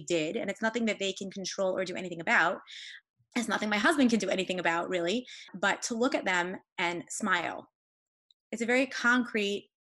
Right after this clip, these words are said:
way to connect with someone without having to really feel regulated. Let's say you can't get regulated. You tried,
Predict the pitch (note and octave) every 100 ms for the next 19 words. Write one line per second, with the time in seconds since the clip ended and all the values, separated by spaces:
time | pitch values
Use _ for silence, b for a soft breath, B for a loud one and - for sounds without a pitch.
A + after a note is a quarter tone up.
0 | _ - G3+ F#3+ F3 F3 - - - F#3
1 | E3+ E3+ - - A3 C4+ D4 A3 - F#3+
2 | F3+ F3+ F3+ G3 B B - G#3 A3 A#3+
3 | - _ _ - A3 A#3 A#3 A#3 G#3+ G#3+
4 | G3+ B3 C#4 E3+ F#3+ F#3+ G3+ F#3 G3 A3
5 | G3+ - B3 B3+ E3 A#2+ D#3 D#3 - -
6 | - E3+ - A3 A3 A3